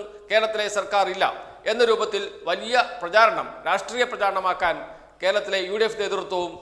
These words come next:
മാധ്യമങ്ങളും ഒക്കെ ഒറ്റക്കെട്ടായി രംഗത്തിറങ്ങിയിരുന്നു. ഇതേക്കുറിച്ചാണ്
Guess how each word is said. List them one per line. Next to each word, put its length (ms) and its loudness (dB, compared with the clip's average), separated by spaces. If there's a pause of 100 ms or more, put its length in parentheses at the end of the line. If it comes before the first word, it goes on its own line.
(220)
മാധ്യമങ്ങളും 640 0 (160)
ഒക്കെ 260 -2 (220)
ഒറ്റക്കെട്ടായി 680 -2 (180)
രംഗത്തിറങ്ങിയിരുന്നു. 720 -4 (560)
ഇതേക്കുറിച്ചാണ് 600 2